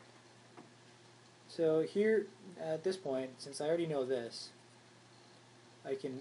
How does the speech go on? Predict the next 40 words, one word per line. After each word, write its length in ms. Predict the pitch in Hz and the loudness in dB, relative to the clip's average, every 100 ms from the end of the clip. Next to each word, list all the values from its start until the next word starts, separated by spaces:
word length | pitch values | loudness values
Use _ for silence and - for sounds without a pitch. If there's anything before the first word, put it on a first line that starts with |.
| 135 | -6
I 60 | |
could 120 | 135 147 | -4 0
either 220 | 139 131 | 0 2
add 180 | 135 156 | 0 0
these 180 | 175 - | -2 -2
two 80 | |
together, 420 | 175 170 160 131 127 | 0 2 2 2 -2
I 60 | |
could 180 | 135 135 | -4 -6
say 220 | - 135 | -2 -2
the 140 | 123 120 | -2 -4
voltage 400 | 123 143 175 165 | -4 -2 -2 -4
of 80 | 156 | -4
the 80 | |
supply 480 | 139 - - 147 131 | -6 -8 -4 -2 0
is 180 | 117 120 | -2 -8
equal 160 | 123 117 | -10 -10
to 140 | 107 107 | -10 -6
V 140 | 123 | -2
R 120 | 123 113 | 0 0
one 440 | 110 131 113 117 - - - - - - - - - | -2 -4 -4 -10 -18 -20 -20 -20 -20 -20 -20 -20 -6
plus 320 | 131 - - 110 113 | -4 -4 -10 -16 -8
V 220 | 131 123 | -2 -2
R 160 | 113 107 | -2 -6
two 340 | - 147 123 123 - - - - - - - - 131 | -4 -2 -2 -4 -14 -20 -20 -20 -20 -20 -20 -16 -8
in 80 | |
order 340 | 135 131 123 120 | -2 0 0 -2
to 60 | |
get 260 | 127 120 - | -2 -2 -4
the 100 | 110 | -8
hundred 260 | 123 117 113 | -8 -10 -10
and 120 | 110 | -12
twenty 280 | - 123 110 | -10 -8 -6
volts. 540 | 110 117 - - - - - - - - - - - - - - - - - - - - - - - - - - - - - - - - - - - - - - | -6 -6 -6 -12 -16 -20 -20 -20 -20 -20 -20 -20 -20 -20 -20 -20 -20 -20 -20 -20 -20 -20 -20 -20 -20 -20 -20 -20 -20 -20 -20 -20 -20 -20 -20 -20 -20 -20 -20 -2
Or 220 | 180 160 | 2 2
I 60 | 156 | 0
could 140 | 135 | 0
just 240 | 135 135 | -2 0
say, 220 | - 131 123 | -2 0 0
well, 440 | 131 127 127 | 2 2 2